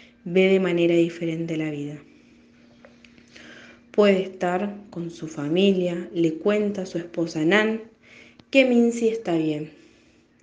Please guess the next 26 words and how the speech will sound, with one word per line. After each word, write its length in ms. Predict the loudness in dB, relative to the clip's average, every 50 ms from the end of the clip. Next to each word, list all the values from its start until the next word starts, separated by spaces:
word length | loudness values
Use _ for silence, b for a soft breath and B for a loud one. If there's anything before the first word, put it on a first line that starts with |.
| _ _
y 140 | -4 -2 -2
a 80 | 0 -2
su 200 | -2 0 2 2
hija 340 | 2 2 0 -2 -4 -2 0
Kate 560 | 0 0 0 0 -2 -2 -4 -4 -4 B B B B B B B B B B B _ -2
le 80 | 0 0
ayuda 340 | 0 0 0 2 2 2
a 40 | 2
entender 680 | 2 0 -2 -2 -2 -2 -2 0 0 0 0 -2 -4 -4
que 160 | -2 0 2
nada 280 | 2 2 2 2 2 2
de 120 | 2 2
lo 160 | 0 0 -2
sucedido 760 | -4 -6 -8 -4 -2 0 2 2 2 4 2 2 0 -2 -6 -12 -18 -18
es 120 | -18 -20 -12
culpa 400 | _ -2 0 0 0 0 0 0
de 180 | 0 -2 -2
ella, 340 | -4 -6 -8 -10 -12 -12 -14 -16 _ _ _ _ B B B B B B B B B B B -10
y 160 | -2 2 2
entiende 840 | 4 4 2 0 0 2 2 2 2 2 -2 -2 -4 -6 -6 -8 -12 -16 _ _ _ _
cómo 380 | -2 0 2 2 2 2 2 0
es 200 | 0 -2 -2 0
Dios 340 | 2 2 4 2 2 -2 -4
en 140 | -4 -4 -4
realidad. 460 | -4 -4 -2 -2 -2 -4 -4 -6 -10 -14 -18 -20 _ _ _ B B B B B B B B B B B _
Entiende 880 | -2 0 2 2 2 0 0 2 2 2 2 2 2 0 0 0 -4